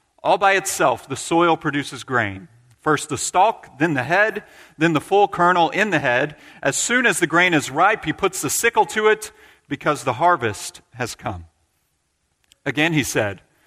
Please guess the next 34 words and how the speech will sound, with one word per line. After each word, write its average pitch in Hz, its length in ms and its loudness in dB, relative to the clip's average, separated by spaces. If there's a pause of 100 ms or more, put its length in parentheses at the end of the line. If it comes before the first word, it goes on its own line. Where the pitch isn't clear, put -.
(360)
"What 220 120 0
shall 214 200 0
we 196 80 2
say 156 240 0
the 156 100 0
kingdom 143 320 0
of 139 120 0
God 131 220 2
is 139 140 -4
like, 170 320 2
or 151 60 0
what 202 240 0
parable 226 480 0
shall 180 200 0
we 175 120 2
use 147 220 -2
to 185 120 -2
describe 190 460 -2
it? - 260 -18 (720)
It 151 100 -4
is 156 120 0
like 151 160 0
a 165 40 0
mustard 156 440 0
seed, 107 320 -6
which 131 180 -4
is 147 120 -4
the 147 60 -8
smallest 170 600 0
of 139 80 -4
all 170 360 4
seeds 175 560 -4
on 143 220 0
earth. 107 220 -4